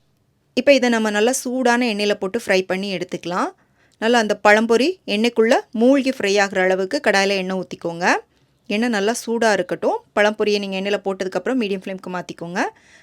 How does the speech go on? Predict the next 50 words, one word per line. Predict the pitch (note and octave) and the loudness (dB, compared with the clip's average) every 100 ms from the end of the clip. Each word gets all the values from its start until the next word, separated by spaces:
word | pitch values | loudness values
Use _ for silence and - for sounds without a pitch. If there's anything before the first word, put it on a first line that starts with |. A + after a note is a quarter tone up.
| _ | _
பாருங்க, | G3 G3 A3+ | 0 0 0
நம்ம | A3+ F#3 | -4 -4
எண்ணெயில | F3+ G3 A3 G3+ | -6 -4 -4 -4
போட்டதும் | F#3+ F#3+ A3 B3 | -4 -2 -2 -2
அழகா | F3 F#3 F#3+ A#3+ | -2 -2 -2 -2
அது | F#3 | -2
வந்து | F3 F3 D#4+ G4 | -6 -6 -6 -4
மேலே | G#3+ G3 F#3 | -4 -2 -2
எழும்பி | F3+ F#3+ F#3+ | -2 -2 -4
வருது. | F#3+ E3+ D#3+ G3 F#4 - _ _ _ _ _ _ _ _ _ | -6 -6 -4 -2 -2 -6 _ _ _ _ _ _ _ _ _
இப்ப | C4 C#4+ | -2 2
இதுல | C4+ D4 | 4 4
வந்து | D4+ C#4 E4+ | 4 2 2
நான் | C#4+ B3 | 2 2
மஞ்சள் | G#3 G#3 A3+ C#4+ | 2 0 0 0
தூள் | C4+ A#3+ | -2 -2
சேர்க்கல. | G#3 F#3+ F#3 A3 | 0 0 2 2
உங்களுக்கு | C4 G3 F#3 | 2 -2 -2
வேணும், | F#3+ A3+ B3+ B3+ | 2 4 4 2
கலர் | - G#3 A#3+ C4 | 2 4 6 4
வந்து | G#3+ A3 | 0 2
ஒரு | B3+ G#3 G3 | 2 2 2
எல்லோ | G3+ A3+ | 2 0
கலர் | A3 G#3+ G#3+ | 2 2 2
வேணும் | G3+ G#3 F#3 | 0 -2 -2
அப்படின்னா | F#3 C4+ | -2 -2
நீங்க | C#4 F#3 F#3+ | -2 -2 -4
கொஞ்சமா | F#3 G3+ | -4 -4
மஞ்சள் | A#3+ G3 F#3+ G3 | -4 -2 -4 -2
தூள் | G3 | -2
வந்து | F3 F3 A#3 | -2 -6 -4
சேர்த்துக்கோங்க. | F#3+ F3 E3+ D#3+ D#3+ B3+ G4+ _ _ _ _ _ _ _ _ _ _ _ _ | -4 -4 -8 -8 -4 -4 -4 _ _ _ _ _ _ _ _ _ _ _ _
இப்ப | G3+ | -4
இது | G3 | -2
வந்து | G3+ C#4+ | -2 0
நல்லா | A3+ G#3 C4 C#4 | 0 0 0 0
ஃப்ரை | A#3+ G3 A3 | 0 0 2
ஆகி | G#3+ G3+ C4+ | 2 2 0
அப்படியே | G#3+ F#3 | 0 0
நல்ல | A#3 G3 G#3+ | -2 -2 0
ஒரு | G3+ F3 | -2 0
கோல்டன் | F#3 A#3 C#4 C#4 B3 | 2 4 4 4 2
ப்ரவுன் | G3 G3+ A3+ | 0 0 -2
வந்ததும் | G3 F3+ F#3 D4+ | -4 -4 -4 -2
நீங்க | D4 G3+ | -2 -2
இதை | F3+ | -2
வந்து | F3+ C4 | -2 -4
எண்ணெயில | A3+ F#3 F#3 F3 | -4 -2 -2 -4
இருந்து | F3 G3 | -4 -4
எடுத்துடலாம். | F3+ - D#3 F3+ | -4 -6 -4 -2